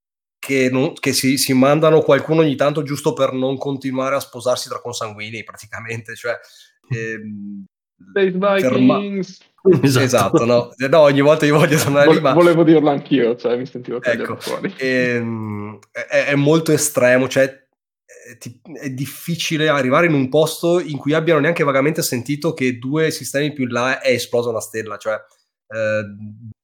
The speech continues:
Speaker 1: è, è un tipo di narrativa estremamente atomizzata. Ehm, la seconda mi piace perché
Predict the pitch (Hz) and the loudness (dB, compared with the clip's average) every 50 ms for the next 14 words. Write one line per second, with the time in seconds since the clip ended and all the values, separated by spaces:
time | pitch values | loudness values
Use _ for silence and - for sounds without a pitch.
0 | _ _ _ _ _ _ _ 123 117 - 135 131 131 123 - - 156 147 156 147 | _ _ _ _ _ _ _ -10 -6 -2 -2 0 0 -2 -4 -6 -4 -2 0 0
1 | 143 139 139 135 127 - 131 139 135 - - - 127 127 120 120 117 113 117 120 | 2 4 4 2 2 2 -2 -2 -2 -2 -4 -2 -2 0 0 0 0 0 0 0
2 | 120 - 123 113 - 113 110 110 104 98 104 104 92 92 90 - 95 92 - _ | 0 0 -2 -2 -2 -6 -8 -8 -8 -8 -6 -6 -6 -6 -6 -8 -10 -12 -12 _
3 | _ _ _ _ _ _ _ _ _ _ 123 120 120 120 120 117 117 113 110 110 | _ _ _ _ _ _ _ _ _ _ -8 -6 -6 -4 -4 -4 -6 -6 -6 -8
4 | 110 107 107 104 101 101 101 101 98 98 - _ _ _ _ _ _ _ _ _ | -10 -10 -10 -10 -10 -10 -10 -12 -12 -14 -16 _ _ _ _ _ _ _ _ _
5 | _ _ _ - 139 139 156 147 - - - - 180 202 190 170 160 143 - 170 | _ _ _ -6 -2 -2 -2 0 -2 -2 0 2 2 4 4 2 2 2 2 2
6 | 170 165 - 196 170 - 170 160 151 160 160 - 139 143 151 160 165 165 - | 0 2 0 -2 0 2 2 2 2 0 -2 -2 0 0 2 0 0 -2 -6